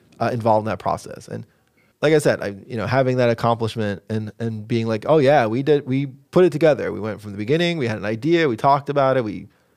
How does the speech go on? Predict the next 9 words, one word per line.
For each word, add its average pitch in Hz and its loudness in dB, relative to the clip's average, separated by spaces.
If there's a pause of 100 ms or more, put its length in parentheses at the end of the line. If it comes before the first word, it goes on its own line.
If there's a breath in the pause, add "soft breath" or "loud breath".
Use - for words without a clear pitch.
(120)
recorded 165 2
the 156 4
episode, 143 0
we 104 -4
edited, 139 2
and 92 -8
we - -14
published." - -4
Like, 101 -6